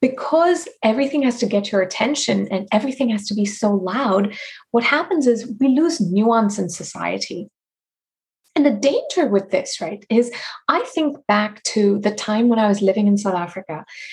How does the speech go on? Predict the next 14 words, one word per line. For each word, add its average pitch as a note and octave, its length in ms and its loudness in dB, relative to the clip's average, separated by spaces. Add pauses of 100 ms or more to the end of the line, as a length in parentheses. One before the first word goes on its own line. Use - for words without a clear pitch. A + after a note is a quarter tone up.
(120)
So A#3+ 300 2
I C#4+ 160 2
lived D#4+ 240 2
in A#3 100 2
South G3+ 140 0
Africa F#3+ 520 -2
during G3+ 440 4
South G3+ 160 -2
Africa's F#3+ 500 -4
transition F#3+ 840 0
from F#3 200 -6
apartheid G3 680 -4
to G3+ 140 0
democracy. F3+ 840 -6